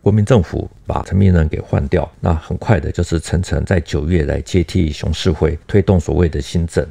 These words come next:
那个时候整个局势就像在东北跑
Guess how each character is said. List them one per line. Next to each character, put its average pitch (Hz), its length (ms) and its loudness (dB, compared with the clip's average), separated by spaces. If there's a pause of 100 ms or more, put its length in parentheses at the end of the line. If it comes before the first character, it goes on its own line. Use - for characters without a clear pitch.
(220)
那 143 100 2
个 98 140 4
时 - 160 -4
候 87 340 2 (160)
整 76 140 -2
个 76 100 0
局 - 160 0
势 95 200 2
就 98 120 2
像 82 440 0
在 78 300 0
东 92 220 0
北 - 200 -2
跑 - 360 -8